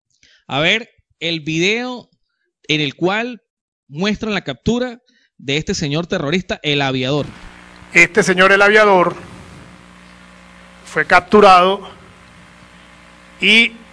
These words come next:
Speaker 2: eh, su nombre correcto es Rodolfo Pedro González Martínez. Este señor viene de los tiempos de la Coordinadora Democrática, el Bloque Democrático. Siempre pasa hacia las filas radicales, de las supuestas democráticas a las radicales.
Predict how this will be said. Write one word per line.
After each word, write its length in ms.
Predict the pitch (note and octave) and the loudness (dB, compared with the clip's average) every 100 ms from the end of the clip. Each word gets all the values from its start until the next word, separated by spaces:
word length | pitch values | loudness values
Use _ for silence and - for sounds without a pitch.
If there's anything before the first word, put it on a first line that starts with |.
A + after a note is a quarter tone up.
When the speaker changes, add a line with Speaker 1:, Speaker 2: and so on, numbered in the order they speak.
| - - - | -20 -20 -6
Speaker 2:
eh, 680 | F3+ E3+ E3 D#3 D3+ C#3+ C3+ - - | 0 2 2 2 0 0 -4 -12 -16
su 180 | - - | -12 -6
nombre 320 | D#3 E3 F#3 | 0 2 2
correcto 460 | F#3 F3 F3+ F3+ G3 | 2 2 2 2 0
es 120 | F#3 | 0
Rodolfo 720 | G3 E3+ E3 G3+ A3 - G#3 | 0 2 6 6 4 0 -2
Pedro 380 | F#3+ G#3 G#3+ G#3 | 2 2 4 2
González 520 | F#3 E3 D3 G3 G3+ | 2 0 2 2 2
Martínez. 800 | F#3+ F3+ D3+ - A#3 F#3+ B2+ - - - - - - - - - - - - - - | 0 -2 -2 0 0 0 -6 -12 -20 -20 -20 -20 -20 -20 -20 -20 -20 -20 -20 -20 -8
Este 220 | D#3+ F#3 | -4 -2
señor 240 | G3 G#3 G#3 | 0 2 2
viene 180 | G#3+ | 4
de 60 | G#3+ | 4
los 140 | G3 | 2
tiempos 260 | - F#3+ A3 | 2 2 4
de 60 | G3+ | 2
la 60 | |
Coordinadora 480 | G3 E3 D#3+ D#3 F#3+ | 2 0 2 4 4
Democrática, 760 | G3 D#3+ D3+ F3+ F3+ D#3 C#3+ B2+ - - - | 2 0 2 2 2 -6 -10 -10 -18 -20 -4
el 140 | D#3+ | -2
Bloque 300 | D#3+ F3 F3 | 2 2 4
Democrático. 840 | F#3 E3 D3 F3 F#3 F3+ D#3 D3 A#2+ - - | 0 0 0 2 2 0 -8 -8 -10 -16 -8
Siempre 360 | - F3 G3 | -2 0 0
pasa 420 | F#3+ F#3+ F#3+ G3+ - | 2 2 2 -4 -2
hacia 280 | E3 F3 | -4 -2
las 120 | D#3+ C#3 | -4 -2
filas 300 | F3 F#3 F3 | 0 0 0
radicales, 580 | F#3 D#3+ D#3+ E3+ D3+ - - E3 | -2 0 2 2 0 -10 -18 -12
de 120 | D3+ | -8
las 160 | D3 - - - - | -8 -10 -18 -20 -20
supuestas 500 | - D3+ - E3 G3 | -16 -10 -2 -2 0
democráticas 680 | F#3 E3+ D3+ F3+ F3+ F#3 F#3 | 0 -2 0 0 0 0 0
a 40 | |
las 120 | E3 D3 | 0 -2
radicales. 580 | D3 C#3+ D3+ F3 D3+ | -2 -2 2 2 2